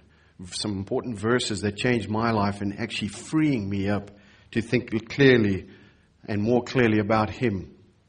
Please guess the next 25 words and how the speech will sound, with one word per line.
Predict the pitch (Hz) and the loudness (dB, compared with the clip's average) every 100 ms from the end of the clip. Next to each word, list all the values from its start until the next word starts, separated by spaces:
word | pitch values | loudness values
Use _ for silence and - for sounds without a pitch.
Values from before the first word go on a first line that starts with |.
| _ _ _ - | _ _ _ -12
So | - | 0
we're | 120 | 2
just | 143 - | 4 4
gonna | 139 113 | 4 8
read | 135 135 | 6 8
those | 123 101 | 6 6
two | 135 | -2
verses | 107 120 135 113 101 | 2 4 4 2 2
we | |
looked | 110 120 113 | 2 6 4
at | |
last | 98 110 120 - | 6 4 4 2
Sunday, | 101 90 98 113 - - | 0 2 0 0 -10 -8
if | 117 | -4
you | |
follow | 104 120 117 | 4 6 6
along | 107 120 113 | 6 4 2
with | 104 101 | 0 -2
me | 101 | -2
in | 95 | -2
your | |
Bibles. | 90 104 110 98 - - - - - _ - | 2 4 4 0 -6 -12 -20 -20 -20 _ -16
Uh, | |
First | - 117 117 | -2 -2 0
Timothy | 123 113 110 107 104 | 0 0 -2 -2 -4